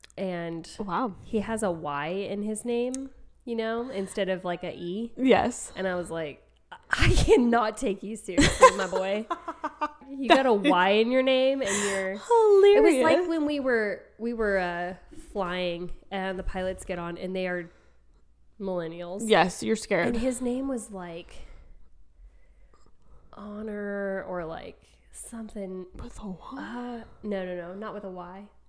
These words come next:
Speaker 1: It was, like, Virtue.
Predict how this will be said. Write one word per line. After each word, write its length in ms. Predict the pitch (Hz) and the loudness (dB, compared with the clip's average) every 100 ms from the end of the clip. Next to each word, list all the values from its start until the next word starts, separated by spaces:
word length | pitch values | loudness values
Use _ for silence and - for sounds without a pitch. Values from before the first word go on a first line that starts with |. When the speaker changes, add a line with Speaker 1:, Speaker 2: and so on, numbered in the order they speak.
| - | -16
Speaker 1:
It 60 | 220 | -12
was, 200 | 247 - | -12 -12
like, 160 | 233 220 - - - - - - - - _ _ _ _ _ - | -16 -18 -18 -18 -18 -20 -20 -20 -20 -20 _ _ _ _ _ -20
Virtue. 680 | 190 202 226 226 - 240 226 | -8 -6 -6 -8 -12 -8 -8